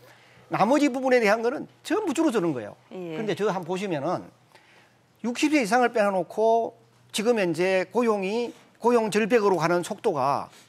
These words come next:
Speaker 1: 너무 빨라서 저걸 어떻게, 사실은 뭐냐면 청년 이십에서 이십구 세도 충격이 커요. 그렇지만 삼십에서, 그러니까 사십에서 사십구 세
Speaker 2: 그렇지.
Speaker 1: 충격도
Speaker 2: 예.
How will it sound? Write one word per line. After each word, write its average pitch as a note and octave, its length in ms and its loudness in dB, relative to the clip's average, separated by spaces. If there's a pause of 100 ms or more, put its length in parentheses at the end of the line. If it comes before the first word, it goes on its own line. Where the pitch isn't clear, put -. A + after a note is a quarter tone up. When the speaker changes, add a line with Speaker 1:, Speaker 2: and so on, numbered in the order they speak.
(100)
Speaker 1:
너무 G#3+ 240 -2
빨라서 E3 560 -2 (680)
저걸 E4+ 300 -2
어떻게, A#3 600 -4
사실은 A#3 380 -6
뭐냐면 F#3 340 -4 (580)
청년 C4+ 480 -2
이십에서 A#3+ 400 -2
이십구 A#3 280 -6
세도 A#3 300 0
충격이 G#3 420 -4
커요. - 320 -4 (140)
그렇지만 G#3 460 -6 (960)
삼십에서, B3 920 -2
그러니까 F3+ 180 -10
사십에서 A#3+ 680 0 (140)
사십구 - 420 -4
세 C4+ 100 -2
Speaker 2:
그렇지. - 100 -6
Speaker 1:
충격도 F3 440 -4
Speaker 2:
예. - 400 -14